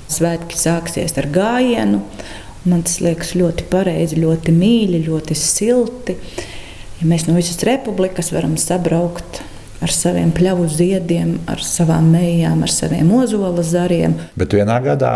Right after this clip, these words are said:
Speaker 2: es gājienu izgāju divas reizes. Vajadzēja pašā sākumā nest karogus Latvijas, un tad staltākos zēnus pasauca, tad es aizgāju, iznesu karogu. Gājiens beidzās pie Dēles teātra kā parasti, un sapratu, ka vēl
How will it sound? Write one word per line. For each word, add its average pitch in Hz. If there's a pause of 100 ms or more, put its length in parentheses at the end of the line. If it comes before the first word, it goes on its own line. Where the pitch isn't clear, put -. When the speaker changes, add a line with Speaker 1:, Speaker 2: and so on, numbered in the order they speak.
(240)
Speaker 2:
es -
gājienu 98
izgāju 95
divas 92
reizes. 80 (160)
Vajadzēja 101
pašā 90
sākumā 92
nest 95
karogus 101 (300)
Latvijas, 104
un 85
tad 82
staltākos 90
zēnus 87
pasauca, 135
tad 92
es 80
aizgāju, 98
iznesu 87
karogu. 120 (600)
Gājiens 95
beidzās 131
pie 120
Dēles 101
teātra 92
kā 85
parasti, 95 (120)
un 127 (400)
sapratu, -
ka -
vēl 82